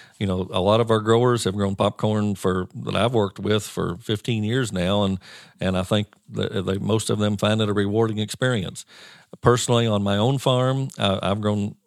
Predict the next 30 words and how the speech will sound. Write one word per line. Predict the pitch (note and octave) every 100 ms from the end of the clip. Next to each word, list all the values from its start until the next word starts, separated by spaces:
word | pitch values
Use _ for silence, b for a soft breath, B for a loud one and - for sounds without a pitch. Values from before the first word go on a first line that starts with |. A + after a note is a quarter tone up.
| _ _ _
popcorn | G#2 - - G#2
for | F#2+
a | F#2
long | G#2 G#2
time, | A2+ A#2+
like | G2+ F#2
I've | G#2
told | A#2+ C3+
you, | G2
but | F#2+ - B B B
I | G#2+
feel | B2 A#2
like | A2+ G#2+
I | G2+
get | G2 A#2 -
from, | G2 G2 - _ - A#2 -
can, | G#2 G2 -
can | -
achieve | G2 - B2 A2
from | G#2
fifty | G2 B2 C3
dollars | A#2 A2+ A2+ G#2+
to |
a | F#2+
hundred | A#2+ A#2+
dollars | A2+ G#2+ G2
an | G2
acre | G#2 A2
more | G2+ G#2+
money | G#2+ G#2 G#2 G2+